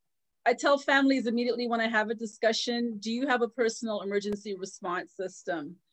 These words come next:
The average price of a personal emergency response system is thirty to eighty dollars a month. For those of you who missed my show on Saturday, yesterday, it was on the four one one and personal emergency response systems.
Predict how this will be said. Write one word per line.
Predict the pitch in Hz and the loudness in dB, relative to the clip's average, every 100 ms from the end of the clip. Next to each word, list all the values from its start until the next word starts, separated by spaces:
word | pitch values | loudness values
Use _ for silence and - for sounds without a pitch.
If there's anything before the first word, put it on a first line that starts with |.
| _ _ | _ _
The | 208 | 2
average | 202 262 247 277 - | 6 6 4 -2 -2
price | 269 240 240 | 4 4 4
of | |
a | 226 | -4
personal | 214 240 240 240 226 | -2 -2 0 -2 0
emergency | 214 208 226 220 226 | 2 2 0 -4 -4
response | 214 214 214 208 214 | -6 -4 -2 -4 -2
system | 233 240 247 | -4 -2 -4
is | 226 | -6
thirty | - 226 262 | 0 0 0
to | 254 | 0
eighty | 226 | 0
dollars | 220 202 202 202 | 4 4 2 -2
a | |
month. | 185 185 175 170 _ _ _ - | -4 -2 -2 -4 _ _ _ -6
For | 226 | 6
those | 247 269 | 6 6
of | 262 | 2
you | 269 | 0
who | 254 233 | 2 0
missed | 240 - 233 | -2 -4 -4
my | 226 | -2
show | 226 247 220 220 - | -2 0 2 2 2
on | 208 202 202 196 202 196 196 190 190 | 0 0 -2 -4 -4 -6 -8 -10 -12
Saturday, | - 214 220 269 523 | 0 2 4 4 4
yesterday, | - 208 - 233 254 508 _ _ - | 2 0 2 2 2 0 _ _ -6
it | - | 0
was | 214 | 4
on | 226 220 226 | 4 6 4
the | 226 | 2
four | - 226 | 4 6
one | 262 | 6
one | 226 | 2
and | 220 214 | 0 0
personal | 240 226 226 220 | 0 0 0 -2
emergency | 214 220 226 214 | 0 0 -2 -2
response | 208 208 220 240 | -4 -2 -4 -2
systems. | - 202 - 165 175 | -2 -4 -4 -6 -6